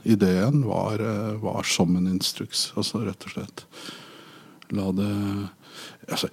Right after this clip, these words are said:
jeg kunne aldri ha latt det stå så, skal vi kalle det, ubearbeidet, hvis det, hvis jeg ikke st-, hadde tillit til at det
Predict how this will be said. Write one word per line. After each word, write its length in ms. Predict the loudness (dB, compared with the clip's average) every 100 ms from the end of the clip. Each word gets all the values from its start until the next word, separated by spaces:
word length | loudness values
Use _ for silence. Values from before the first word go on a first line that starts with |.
| -8
jeg 160 | -6 -2
kunne 220 | 4 6
aldri 180 | 4 2
ha 60 | 0
latt 220 | -2 -2
det 100 | 0
stå 220 | 2 2 2
så, 260 | 2 4 2 0 -6
skal 220 | 0 0
vi 60 | 2
kalle 240 | 2 2
det, 60 | 2
ubearbeidet, 1160 | 6 6 6 2 2 2 2 2 4 2 0 -4 -10 -16 -20 _ -6
hvis 280 | 0 4 4 2
det, 160 | 4 4 2 0
hvis 180 | 0 2
jeg 80 | 2
ikke 120 | 2
st-, 180 | 2 0
hadde 220 | 0 2
tillit 380 | 6 4 4 -2
til 160 | 0 -2
at 100 |
det 120 | 0